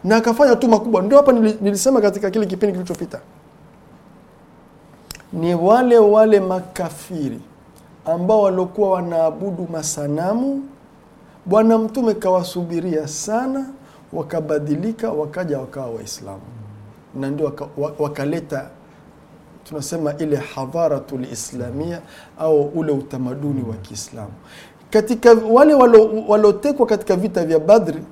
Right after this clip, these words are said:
walikuja wakaangalia namna Waislamu walivyowafanyiwa-, walivyowafanyia wema, walivyoishi na wao.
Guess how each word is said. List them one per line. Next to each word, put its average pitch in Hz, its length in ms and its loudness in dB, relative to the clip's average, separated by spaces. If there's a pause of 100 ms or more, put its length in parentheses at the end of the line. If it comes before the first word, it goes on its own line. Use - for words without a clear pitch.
(300)
walikuja 226 720 2
wakaangalia 240 840 0
namna 240 260 0
Waislamu 214 460 2
walivyowafanyiwa-, 180 960 -2
walivyowafanyia 160 840 -2
wema, 147 560 -2
walivyoishi 165 680 -2
na 160 120 -4
wao. 156 560 -2